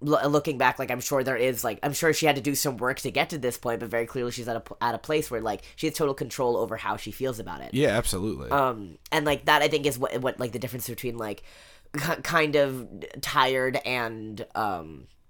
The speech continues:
Speaker 1: repetitive and common sort of shock comedy versus, like, this is shock comedy about me and my life, so you can't tell me shit about how to feel about it.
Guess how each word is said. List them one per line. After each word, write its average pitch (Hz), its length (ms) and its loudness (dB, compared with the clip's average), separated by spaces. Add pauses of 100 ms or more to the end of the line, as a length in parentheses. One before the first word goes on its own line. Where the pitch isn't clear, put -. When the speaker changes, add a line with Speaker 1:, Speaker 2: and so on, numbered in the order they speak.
(360)
Speaker 1:
repetitive 139 680 0
and 101 400 -4 (640)
common 143 640 4
sort 139 260 2
of 127 80 2
shock - 380 8
comedy 113 480 4
versus, 117 480 -2
like, 117 220 -2
this 147 180 2
is 147 100 -2
shock 123 220 2
comedy 131 260 2
about 113 220 2
me 175 220 2
and 151 80 0
my 135 180 6
life, 135 220 0
so 135 100 -4
you 135 100 0
can't 147 220 -2
tell 139 180 0
me 113 140 -8
shit 135 240 2
about 101 160 0
how 101 100 -6
to 98 60 -8
feel 135 220 0
about 92 200 -2
it. 78 140 -6